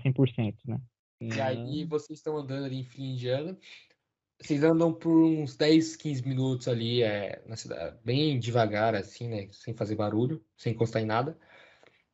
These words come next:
Speaker 2: E vocês estão andando quando vocês,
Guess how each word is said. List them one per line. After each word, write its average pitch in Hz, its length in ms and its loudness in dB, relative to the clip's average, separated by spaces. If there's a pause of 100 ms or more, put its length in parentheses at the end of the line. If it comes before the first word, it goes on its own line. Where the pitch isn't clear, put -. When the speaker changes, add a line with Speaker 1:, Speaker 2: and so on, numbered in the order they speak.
(160)
Speaker 2:
E 156 160 6
vocês 160 1300 2
estão 151 220 0
andando 147 260 2
quando 160 180 -2
vocês, 151 600 0